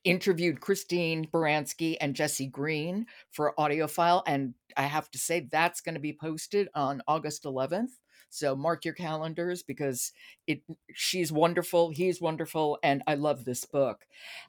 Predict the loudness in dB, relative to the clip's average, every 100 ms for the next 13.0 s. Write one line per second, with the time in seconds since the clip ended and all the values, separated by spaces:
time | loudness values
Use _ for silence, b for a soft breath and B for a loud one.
0 | 2 2 4 0 -4 -14 b 4 4 4
1 | 0 4 4 4 2 -2 -2 -2 -2 0
2 | 0 0 -4 -6 -2 2 2 2 -4 0
3 | 2 4 4 4 0 -4 -2 2 2 0
4 | -2 2 2 -2 -16 -12 -6 -4 -2 -4
5 | B B _ -2 -2 -2 -4 2 2 0
6 | -6 -6 -6 -10 -8 -6 -2 -2 -2 -4
7 | -8 -10 -8 -8 -4 -2 0 -2 -2 -2
8 | 0 0 0 0 0 0 0 2 0 0
9 | -2 -2 -2 -2 2 2 2 0 -14 B
10 | B B 4 8 8 6 6 6 8 6
11 | 6 0 -2 -4 -2 2 2 2 -2 -4
12 | -4 -4 -4 -4 -4 -6 -6 -6 -6 -10